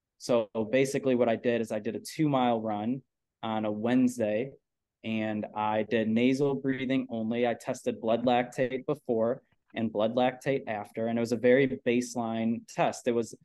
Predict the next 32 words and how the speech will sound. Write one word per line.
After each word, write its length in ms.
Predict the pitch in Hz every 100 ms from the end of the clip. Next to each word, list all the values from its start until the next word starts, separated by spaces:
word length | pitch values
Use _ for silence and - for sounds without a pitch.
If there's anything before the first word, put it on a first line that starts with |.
| _ _
it 160 | 120 120
was 140 | 123
a 40 | 113
hundred 360 | - 143 151
and 140 | 147 135
thirty-six 560 | 135 135 131 135 131 -
beats 260 | 123 123 -
per 220 | - 131
minute 300 | 113 107 -
for 100 | 113
me, 180 | 110 113
which 220 | 113 113
is 120 | 120 110 - _ _ _
something 420 | - 139 135 127
I 140 | 120 127
know 360 | 120 117 117
to 80 | 117
be, 220 | 117 117
that's, 240 | 117 120 -
like, 240 | 117 113 - _ _ -
middle 340 | 131 151 156
of 60 | 147
my 200 | 135 127
zone 360 | 123 123 120
two. 460 | - 120 110 110 110 _ _ _
Um, 560 | 110 107 104 104 107 110 -
and 200 | 127 123
the 40 |
next 360 | 123 131 127 -
day 320 | 117 113 127 123
I 140 | 117
did 420 | 113 120 113 113